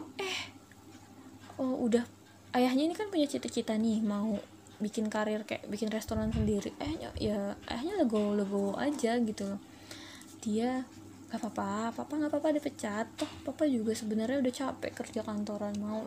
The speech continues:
buka usaha sendiri," kayak gitu ayahnya. Kayak akhirnya si Park Sero ini di D O karena gak mau minta maaf, the power of C E O Jangga tadi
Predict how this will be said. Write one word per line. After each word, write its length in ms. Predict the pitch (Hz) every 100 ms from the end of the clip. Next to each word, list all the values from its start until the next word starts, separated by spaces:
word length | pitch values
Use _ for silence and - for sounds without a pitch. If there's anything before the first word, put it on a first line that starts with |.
| - -
buka 160 | 233 254
usaha 260 | 247 269 285
sendiri," 480 | 294 294 240 233 -
kayak 160 | 208 202
gitu 160 | - 285
ayahnya. 480 | 277 277 247 240 240 - - - -
Kayak 160 | - -
akhirnya 420 | 214 226 240 254 262 - - - - - -
si 160 | - 233
Park 160 | 220
Sero 240 | - 226 226
ini 320 | 233 254 226
di 160 | 208
D 80 | 208
O 160 | 254 262
karena 160 | 226
gak 160 | 214 208
mau 120 | 202
minta 240 | 202 202 208
maaf, 280 | - 262 - -
the 120 | - -
power 400 | 233 214 226 -
of 160 | 226 -
C 320 | - - -
E 20 | -
O 120 | 226
Jangga 480 | 202 202 202 208 202
tadi 400 | 208 185 -